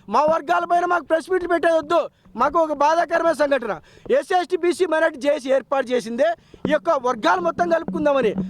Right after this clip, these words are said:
మా వాళ్ళని మాకు తిట్టుకోవడానికి, అనుకోవడం చాలా బాధగా ఉంటుంది సార్. మేము అనట్లేదు, మీకు నిజంగా బాధ్యత ఉంటే, మీకు ధైర్యం ఉంటే ఒకటే తెలియజేస్తా ఉన్నాం. రేపు పొద్దున్నే పది గంటలకి, రేపు పొద్దున్నే పది గంటలు బాగా వినండి సార్, ఖచ్చితంగా వింటారు వీడియోలు.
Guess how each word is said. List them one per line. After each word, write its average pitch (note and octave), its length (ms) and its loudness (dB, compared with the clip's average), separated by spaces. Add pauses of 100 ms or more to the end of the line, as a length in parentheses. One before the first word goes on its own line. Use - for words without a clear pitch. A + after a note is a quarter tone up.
(140)
మా G#3+ 180 2
వాళ్ళని C4 280 2
మాకు E4 160 0
తిట్టుకోవడానికి, D4 680 0
అనుకోవడం C#4 500 0
చాలా D4 120 4
బాధగా D#4+ 360 2
ఉంటుంది D#4 300 -2
సార్. E4 220 2 (300)
మేము D4 140 2
అనట్లేదు, D#4+ 680 2 (200)
మీకు C4+ 180 0
నిజంగా E4 560 0 (240)
బాధ్యత D#4+ 400 0
ఉంటే, D#4+ 240 0
మీకు D#4 200 -8
ధైర్యం E4 380 0
ఉంటే D#4+ 420 0 (220)
ఒకటే C#4 260 0
తెలియజేస్తా C#4+ 560 0
ఉన్నాం. C4 280 0 (440)
రేపు D#4 320 2
పొద్దున్నే F4 360 2
పది E4 300 0
గంటలకి, E4+ 500 0 (400)
రేపు D4+ 220 0
పొద్దున్నే E4+ 360 2
పది E4+ 280 -2
గంటలు E4+ 160 0
బాగా D#4+ 260 0
వినండి E4 300 2
సార్, F4 260 0
ఖచ్చితంగా E4+ 380 0
వింటారు E4+ 320 0
వీడియోలు. D#4 360 -2